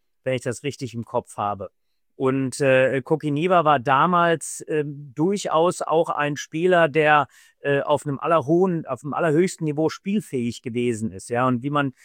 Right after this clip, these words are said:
wie der Dimitri über diese wirklich sagen, drüber gefahren ist.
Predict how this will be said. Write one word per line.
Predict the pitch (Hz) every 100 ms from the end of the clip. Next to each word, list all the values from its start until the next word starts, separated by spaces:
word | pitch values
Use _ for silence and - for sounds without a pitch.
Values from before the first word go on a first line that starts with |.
| _
wie | -
der | 139
Dimitri | 147 180 - 165
über | - 214 190
diese | 156 170 175 143
wirklich | 156 -
sagen, | 160 151 135
drüber | 131 190 190
gefahren | 123 - 127 127
ist. | 127 151 -